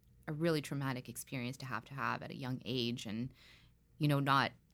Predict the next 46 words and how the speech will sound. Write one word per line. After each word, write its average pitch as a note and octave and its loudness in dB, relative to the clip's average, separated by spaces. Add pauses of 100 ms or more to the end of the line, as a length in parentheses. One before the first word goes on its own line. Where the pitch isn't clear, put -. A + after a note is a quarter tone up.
at E3 6
the E3+ 0
time D3+ 2
really C#3 0
have C#3+ -2
the C#3 -4
tools C#3 -4
to - -10
understand C3 -4 (200)
what C3 -6
that C3+ -2
all C3 -2
meant C3 -2
and C3+ -4
how B2+ -6
to, B2+ -6
to - -16
heal E3 0
through E3 -6
that, B2+ 2
and B2+ -4
something C3+ -4
that - -8 (360)
probably C3 -2
in B2+ -2
your B2 -2
adult C#3 0
years B2+ -8
you - -10
look C3+ -10
back - -8
on F2+ -10
and C#3 -4
have C3 -6 (120)
begun C3+ -2
the, C3 -6
the C#3 -8
healing, D3+ -2 (480)
the D#3 -4
healing F3 4
process. C#3+ -6 (560)
Um, D#3 4 (440)
and D#3+ 6 (220)
this, F#3 4
this G3 2
independence, A3 6